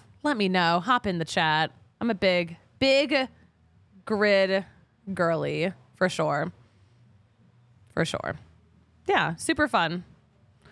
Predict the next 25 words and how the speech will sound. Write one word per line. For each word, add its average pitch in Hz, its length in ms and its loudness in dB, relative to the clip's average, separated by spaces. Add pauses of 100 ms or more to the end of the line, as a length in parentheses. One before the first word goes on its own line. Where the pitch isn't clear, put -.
(180)
Some 285 260 2
of 339 160 0
the, 254 340 2 (100)
I'll 285 120 -2
pull 523 160 0
up - 60 -4
some 233 120 -4
of 214 60 0
the 208 60 2
ones 196 140 0
on 165 140 -2
Twitter, 165 260 0
'cause 196 140 -8
people 233 200 -2
are, 220 80 2
like, 185 160 0
replying 170 400 -2
to 208 80 -4
the 214 120 -2
tweet 254 440 0
and 185 680 0 (320)
saying 180 360 0
who 247 120 0
they 269 140 2
picked. 294 720 0